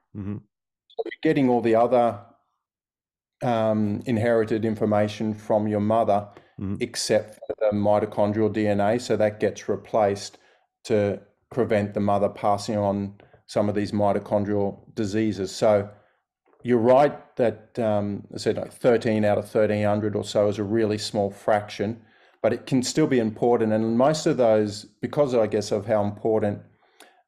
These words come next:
Speaker 2: um, the mitochondria are, most of those mitochondrial diseases are, you know, quite, um,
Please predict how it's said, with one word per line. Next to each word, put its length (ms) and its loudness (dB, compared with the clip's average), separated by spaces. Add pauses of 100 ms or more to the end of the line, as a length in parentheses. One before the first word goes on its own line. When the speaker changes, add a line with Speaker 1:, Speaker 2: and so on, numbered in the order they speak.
Speaker 2:
um, 580 -4 (600)
the 80 -2
mitochondria 800 0
are, 360 0 (920)
most 460 2
of 100 0
those 380 2
mitochondrial 760 0
diseases 680 -2
are, 420 -2 (840)
you 80 -4
know, 260 -2 (200)
quite, 520 -2
um, 400 -6